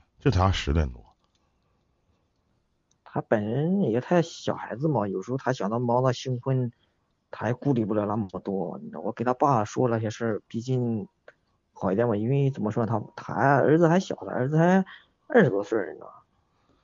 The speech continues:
Speaker 1: 你就直接给那个当事人打电话就完事儿了，就是给他爸打电话就完了。你不是，他爸不是你老表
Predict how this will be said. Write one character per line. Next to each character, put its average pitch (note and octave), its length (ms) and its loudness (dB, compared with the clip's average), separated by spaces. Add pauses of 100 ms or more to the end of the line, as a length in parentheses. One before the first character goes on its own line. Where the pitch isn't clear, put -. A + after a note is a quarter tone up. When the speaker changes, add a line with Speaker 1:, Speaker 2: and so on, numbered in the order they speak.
(420)
Speaker 1:
你 C2 180 0
就 F2 160 6
直 F2 240 4
接 E2+ 280 6
给 G#1 260 -6
那 C#2+ 80 0
个 D2 100 0
当 F2 220 4
事 E2 140 0
人 C#2 160 4
打 D2+ 120 -2
电 B1 140 -8
话 D2 180 -2
就 C2+ 140 0
完 A#1 180 -2
事 D#2+ 140 -4
儿 G#1+ 140 -4
了， G1+ 100 -16 (140)
就 D#2+ 120 0
是 D#2 140 2
给 B1+ 140 -8
他 D2 100 -2
爸 F#2 180 2
打 A1+ 140 -6
电 G#1 160 -12
话 D2 180 -4
就 A#1+ 120 -8
完 G1+ 180 -12
了。 D#2 180 -6 (100)
你 E2+ 200 8
不 C#2+ 160 6
是， E3+ 140 8
他 - 200 4
爸 - 240 6
不 G2+ 140 2
是 F#2 120 2
你 D#2 100 4
老 B1+ 180 4
表 D2 160 4